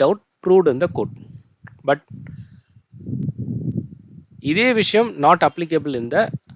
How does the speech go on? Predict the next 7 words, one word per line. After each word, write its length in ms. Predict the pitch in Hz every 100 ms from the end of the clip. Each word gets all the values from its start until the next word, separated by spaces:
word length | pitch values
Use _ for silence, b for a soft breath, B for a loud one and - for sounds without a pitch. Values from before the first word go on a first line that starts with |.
| _ _ _ _ _ -
office 420 | 160 170 175 -
scenario 360 | 127 117 151 185
where 240 | 151 165
the 80 | 170
domestic 580 | 135 147 175 - 180 165
inquiry, 380 | 135 135 120
ஒரு, 380 | 113 120 110 101